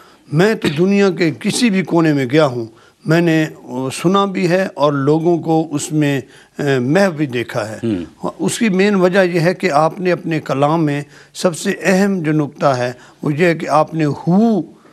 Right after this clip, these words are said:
Speaker 2: हम्म।
Speaker 1: हू को बड़ी अहमियत दी है।
Speaker 2: हम्म।
Speaker 1: और हू क्या है? अल्लाह पाक का नाम है।
Speaker 2: हम्म।
Speaker 1: और हू का माना क्या है? नहीं,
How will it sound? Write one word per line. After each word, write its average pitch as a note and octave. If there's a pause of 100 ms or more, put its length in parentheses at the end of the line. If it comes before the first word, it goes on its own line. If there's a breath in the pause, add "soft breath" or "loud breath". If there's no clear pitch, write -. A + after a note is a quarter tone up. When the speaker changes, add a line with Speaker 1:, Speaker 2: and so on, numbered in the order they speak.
(140)
Speaker 2:
हम्म। B2 (260)
Speaker 1:
हू G#3+
को F#3
बड़ी D#3+
अहमियत C#3+
दी G#2+
है। G2
Speaker 2:
हम्म। G2+ (120)
Speaker 1:
और D3+
हू G3
क्या G#3
है? G#3
अल्लाह F3
पाक D#3+
का D3
नाम A2+
है। G2+ (160)
Speaker 2:
हम्म। G2
Speaker 1:
और E3
हू D3+
का A3
माना G3+
क्या G#3
है? G#3+
नहीं, D#3+